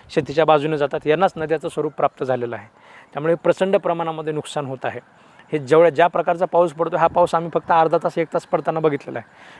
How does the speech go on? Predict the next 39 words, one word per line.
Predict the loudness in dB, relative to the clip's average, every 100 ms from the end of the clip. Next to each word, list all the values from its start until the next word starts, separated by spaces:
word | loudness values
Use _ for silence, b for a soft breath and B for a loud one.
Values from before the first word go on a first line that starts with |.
| B
एवढे | 4 6
मोठे | 4 0
मोठे | -2 -4 -6
थेंब | -6 -6
आणि | -4
एवढा | -4 -6
जोराचा | -6 2 4 4 0
विजांचा | -2 0 0 -2
कडकडाटाचा | -6 -4 -2 -2 -2 -6
पाऊस | -2 -2
जो | -2
आहे | -4 -6 -16 B B B -4
तो |
पंधरा | 0 2 4 4
पंधरा | 2 2 2
तास | 2 -2
म्हणजे | -6 -4 -4 -4
आमची | -6 -6 -4
कॅपॅसिटी | -2 -2 -4 -6 -4
फक्त | -4 0
एक | 0 2
तासाची, | 0 0 -4 -2
दीड | -2 -2
तासाची, | -4 -4 -4
दोन | -4 -2
तासाची | -2 -2 -4
आहे | -8 -8 -20 B B B B
आणि | 0
ते | 0
पडतंय | 2 2 4 2
पंधरा, | 2 2
पंधरा, | 0 0 -2
सोळा, | 2 2
सोळा | 4 0 0
तास | -6
पडायला | -2 -2 -2
सुरू | -6
झाले | -6 -12
की. | -16